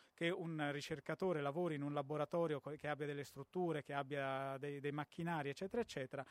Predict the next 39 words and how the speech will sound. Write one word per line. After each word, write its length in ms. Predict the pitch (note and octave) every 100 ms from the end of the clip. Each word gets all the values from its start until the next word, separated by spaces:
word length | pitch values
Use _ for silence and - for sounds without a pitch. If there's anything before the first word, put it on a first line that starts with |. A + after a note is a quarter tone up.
| - - _
però, 420 | G3 A3+ G#3 D3 -
eh, 420 | D3 C#3+ C#3+ C#3+
se 280 | - - A#3
quel 320 | - F#3 G3
ricercatore 760 | F3 D3+ E3+ D#3 E3 F#3+ E3 C3
mette 240 | D3+ -
a 40 | F3
punto, 520 | - G3 D3+ - B2+ - - -
eh, 380 | D3+ C#3 C3 C3+
una 320 | E3 G3 G#3
linea 520 | F#3 F#3 C#3 B2+ A#2+
che 160 | - D#3+
può 200 | - F#3
essere 320 | G#3 - D#3
brevettata, 800 | C3+ C#3+ C#3 - D3+ A#2+ A#2 B2+
qualunque 460 | - D#3 G3+ G#3+ F3+
cosa 240 | E3 D3
sia, 300 | C#3 F#3 C#3+
si 120 | -
tratti 300 | C3 D3+ -
di 80 | C#3
un 100 | C#3+
O 60 | C#3
G 220 | C#3 E3+
M, 120 | E3+ C#3
ma 100 | B2
potrebbe 400 | C#3 D3 C#3 C#3
trattarsi 460 | C#3 - D#3 -
di 100 | C#3
una 320 | C#3 C#3 C3+
apparecchiatura 600 | C3 - C#3+ - D3 D#3+ D#3
elettronica, 580 | C#3+ - D#3+ C3+ B2+
insomma, 320 | B2+ - C3+ B2+
questo 360 | C#3+ - C3 - - -
non 200 | D3 D3
cambia, 520 | D#3 C#3 A#2+ B2 D3 D#3+ - - - -
ha 100 | G3
diritto 440 | G3+ A#3 B3 G3+
a, 200 | F3+ E3